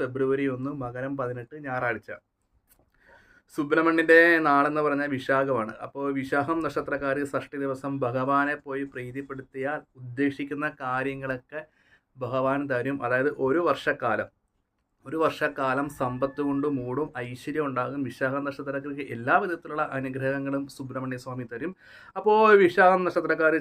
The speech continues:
ചെയ്യേണ്ട കാര്യം ഇതാണ്. ഷഷ്ടി ദിവസം ഭഗവാന്റെ ക്ഷേത്രത്തിൽ പോയി ദർശനം നടത്തുക. ഭഗവാന്, അതായത് ഷഷ്ടിയുടെ തലേ ദിവസം മൂന്ന് ഉത്തരീയം കിട്ടും. അതായത് ഞാനിപ്പം എടുത്തേക്കുന്ന ഒരു ഉത്തരീയമാണല്ലേ,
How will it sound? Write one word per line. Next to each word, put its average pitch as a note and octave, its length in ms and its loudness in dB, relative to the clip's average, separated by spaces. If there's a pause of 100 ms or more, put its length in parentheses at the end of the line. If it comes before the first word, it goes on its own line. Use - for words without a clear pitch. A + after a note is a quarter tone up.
ചെയ്യേണ്ട C#3+ 280 0 (100)
കാര്യം C3+ 280 2
ഇതാണ്. C3 360 -2
ഷഷ്ടി C#3 320 -8
ദിവസം C#3 260 -6 (120)
ഭഗവാന്റെ C3+ 480 0 (100)
ക്ഷേത്രത്തിൽ C3 520 -10
പോയി C3+ 180 -12
ദർശനം C3+ 340 -10
നടത്തുക. C3+ 300 -6 (100)
ഭഗവാന്, C#3+ 680 0 (120)
അതായത് C#3 320 2 (640)
ഷഷ്ടിയുടെ F3+ 480 2 (100)
തലേ D#3 320 2
ദിവസം E3 340 0 (140)
മൂന്ന് F3 260 -2 (160)
ഉത്തരീയം F3+ 540 -2
കിട്ടും. A2+ 300 -10
അതായത് D#3+ 280 2 (340)
ഞാനിപ്പം F#3+ 440 -4 (460)
എടുത്തേക്കുന്ന D#3 420 -10
ഒരു C#3+ 100 -6
ഉത്തരീയമാണല്ലേ, A2+ 600 -8